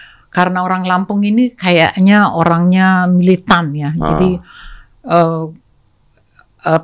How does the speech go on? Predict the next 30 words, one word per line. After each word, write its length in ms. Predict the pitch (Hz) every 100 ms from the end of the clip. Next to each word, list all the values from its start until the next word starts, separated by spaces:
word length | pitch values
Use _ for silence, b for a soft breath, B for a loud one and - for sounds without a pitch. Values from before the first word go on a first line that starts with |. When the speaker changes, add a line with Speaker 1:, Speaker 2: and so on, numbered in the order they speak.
| -
Speaker 1:
kompleks 480 | 190 180 208 175 -
teater 400 | 196 180 185 180
itu 560 | 185 220 233 214 -
<coughs> 160 | - -
dikelilingi 800 | 175 180 175 190 185 185 175 175
tembok. 480 | 180 180 170 147 _ _ b b b b b -
Jadi 160 | 190
mereka 400 | 247 226 214 214
berjalan 480 | 233 220 170 170 185
dari 220 | 202 185 170
situ, 480 | - 190 185 220 214 180 _ _ _ _
loncat 500 | 165 170 175 202 -
dari 300 | - 175 170
tembok, 240 | 165 104 95 90 82
Speaker 2:
Oh, 80 | 78
Speaker 1:
sampai 360 | 95 202 67
sound 260 | 170 165 165
Speaker 2:
oke. 60 | -
Speaker 1:
system 420 | 196 - 196 180
dari 240 | 175 175
ke-, 160 | 170 175
loncat 480 | 170 180 165 175 175
dari 160 | 180
tembok, 400 | 170 175 175 175
semua 400 | - 214 226 208
loncat 480 | 165 - 165 156 147
dari 140 | - -
Speaker 2:
Untuk 300 | 98 92 113
Speaker 1:
tembok. 100 | 107
Speaker 2:
membuat, 360 | 92 90 98